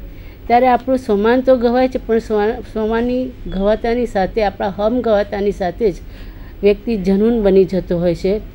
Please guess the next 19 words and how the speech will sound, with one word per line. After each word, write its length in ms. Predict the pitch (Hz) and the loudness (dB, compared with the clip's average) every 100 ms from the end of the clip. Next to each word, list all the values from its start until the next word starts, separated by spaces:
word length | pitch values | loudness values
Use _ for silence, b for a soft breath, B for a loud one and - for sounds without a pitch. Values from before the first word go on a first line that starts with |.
| B B B | B B B
અને 220 | 240 285 | 2 4
વિચાર્યા 540 | 262 220 - 247 247 247 | 4 0 4 4 6 2
કર્યા 440 | 233 214 202 202 | 0 2 4 4
વગર 340 | 185 196 170 160 - - - | 4 2 2 0 -10 -8 2
ક્યારેક 340 | 214 208 214 - - - - - | 4 4 2 0 -16 -16 -6 2
એકબીજા 480 | 240 226 214 202 208 | 2 2 0 2 2
પ્રત્યે 500 | 196 175 220 196 170 - | 0 0 4 4 2 -6
સંઘર્ષ 380 | 196 190 196 190 | 0 2 2 0
પણ 160 | - 247 | 0 -2
કરી 280 | 247 180 175 | 0 0 0
બેસતા 520 | 170 165 - 190 254 - - - | 0 -2 0 0 0 -6 -16 -4
હોય 180 | 180 170 | 0 0
છે. 260 | 165 190 208 B B B B B 202 | 0 -4 -4 B B B B B 0
એટલે 140 | 214 | 0
પૂર્વગ્રહ 720 | 214 214 208 220 247 254 254 | 0 -4 0 2 2 2 2
એ 220 | 254 233 208 | 4 4 4
નકારાત્મક 840 | 190 175 196 208 214 233 233 240 | 0 0 2 2 2 -2 -2 0
આવેગ 260 | 233 233 | 0 0
છે 260 | 226 - | -4 -6